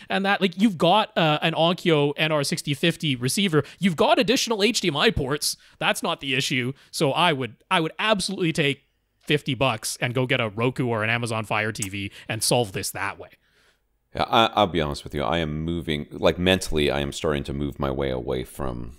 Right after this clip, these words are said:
Speaker 2: the Xbox and get ready to start using the Roku
Speaker 1: Yeah.
Speaker 2: that Ultra that I have, uh, because I'm not really watching Twitch anymore, and the kids don't really watch it anymore. It's kind of
Speaker 1: Yeah.
Speaker 2: gone, gone away from our n-, normal viewing habits, and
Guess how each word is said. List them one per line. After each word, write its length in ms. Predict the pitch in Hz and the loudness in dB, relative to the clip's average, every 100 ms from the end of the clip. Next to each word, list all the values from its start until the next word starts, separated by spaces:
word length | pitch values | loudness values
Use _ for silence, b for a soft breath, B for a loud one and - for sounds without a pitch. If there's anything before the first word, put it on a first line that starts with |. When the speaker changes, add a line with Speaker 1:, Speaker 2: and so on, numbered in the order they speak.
| - | -4
Speaker 2:
the 80 | 69 | -2
Xbox 640 | 62 - - 58 - - | -2 -2 -2 -2 -2 -8
and 100 | 64 | -8
get 160 | 60 | -6
ready 220 | 69 62 62 | -4 -6 -8
to 120 | 57 | -12
start 240 | - 67 62 | -10 -8 -8
using 220 | 60 62 | -12 -12
the 80 | 62 | -6
Roku 140 | - | -2
Speaker 1:
Yeah. 160 | 392 85 - | -2 -2 -8
Speaker 2:
that 180 | - - | -10 -12
Ultra 300 | - - - - | -10 -10 -10 -8
that 200 | - - | -8 -8
I 20 | |
have, 560 | 62 57 57 - - - 69 | -8 -10 -12 -16 -20 -14 -6
uh, 240 | 64 60 | -6 -6
because 500 | 58 65 - 62 57 | -10 -12 -8 -8 -8
I'm 220 | - 69 | -10 -8
not 200 | 67 65 | -8 -10
really 200 | - 69 | -12 -12
watching 340 | 64 65 - 67 | -4 -4 -4 -10
Twitch 320 | - 71 - | -8 -8 -8
anymore, 340 | 69 65 65 | -10 -8 -8
and 60 | 65 | -8
the 60 | - | -8
kids 220 | 67 - | -12 -12
don't 160 | 67 | -12
really 160 | - 64 | -10 -10
watch 260 | 58 57 60 | -8 -10 -10
it 80 | 57 | -10
anymore. 380 | 55 58 62 | -10 -8 -8
It's 100 | 55 | -8
kind 180 | - 57 | -10 -10
of 120 | 55 - _ _ _ _ - | -10 -12 _ _ _ _ -4
Speaker 1:
Yeah. 140 | 302 - | -4 -2
Speaker 2:
gone, 380 | 67 64 55 117 185 _ _ _ _ _ _ _ | -2 -4 -8 -14 -20 _ _ _ _ _ _ _
gone 160 | - 82 | -4 -2
away 220 | 76 80 | 2 0
from 200 | 80 80 | 0 -2
our 200 | 76 76 | 0 0
n-, 420 | - 78 - 95 - | -4 -10 -6 -4 -4
normal 540 | - 101 92 90 - - - | -2 -2 0 -4 -8 -16 -12
viewing 400 | 80 85 87 82 | -8 -6 -4 -2
habits, 520 | 76 82 85 - - - | -2 -2 -4 -6 -10 -6
and 440 | 71 71 67 67 | -4 -4 -6 -8